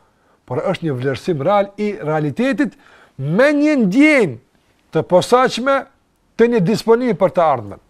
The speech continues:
Duke pas mendim të mirë për Allahun xhallahu ala,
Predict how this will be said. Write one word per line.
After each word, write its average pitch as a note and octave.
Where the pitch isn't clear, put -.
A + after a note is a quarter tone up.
Duke B2+
pas F3
mendim D3
të C#3+
mirë F#3+
për F#3
Allahun F#3
xhallahu G3+
ala, A#3+